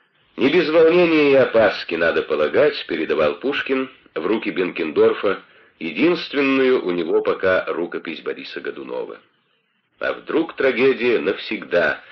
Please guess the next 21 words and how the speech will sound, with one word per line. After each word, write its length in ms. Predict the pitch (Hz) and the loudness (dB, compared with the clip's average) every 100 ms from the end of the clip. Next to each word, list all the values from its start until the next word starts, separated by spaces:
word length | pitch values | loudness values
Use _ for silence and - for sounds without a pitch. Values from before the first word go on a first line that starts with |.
| - 65 | -20 -8
застрянет 680 | 82 - - 95 87 85 | -8 -8 0 2 2 -2
у 40 | - | -4
шефа 300 | 85 85 76 | -4 -4 -4
жандармов 760 | 73 69 87 135 131 127 - - _ _ _ _ _ - | -6 -2 2 2 2 -2 -6 -20 _ _ _ _ _ -4
или 180 | 104 | 0
у 120 | 117 113 | 0 -2
царя-цензора? 1000 | - 82 87 - 73 67 60 52 52 - _ _ _ _ _ _ _ _ _ _ _ _ _ _ _ _ | -2 0 0 -2 -6 -8 -8 -16 -18 -20 _ _ _ _ _ _ _ _ _ _ _ _ _ _ _ _
"Так 260 | 123 175 - | 4 4 4
как 200 | 170 135 | 0 2
другого 460 | 143 127 160 151 | 2 4 4 4
списка 460 | 139 - 139 135 123 | 0 -2 -4 -2 -2
у 80 | 117 | 0
меня 260 | 117 120 117 | 2 4 4
не 100 | 120 | 4
находится, 800 | 120 - 170 113 87 - 64 57 _ _ _ _ _ _ _ | 4 4 4 4 -2 -6 -12 -12 _ _ _ _ _ _ _
то 160 | 95 127 | 2 2
приемлю 540 | 139 139 147 147 135 | 2 2 4 4 0
смелость 640 | - 110 110 117 120 - - | -2 0 4 4 2 -2 0
просить 480 | 107 107 127 127 82 | 2 2 2 -2 2
ваше 320 | 104 110 101 | 2 2 0
превосходительство 1160 | 87 87 85 - 78 90 90 90 - 90 110 | 0 0 0 -2 -2 -4 -4 -6 -6 -2 -2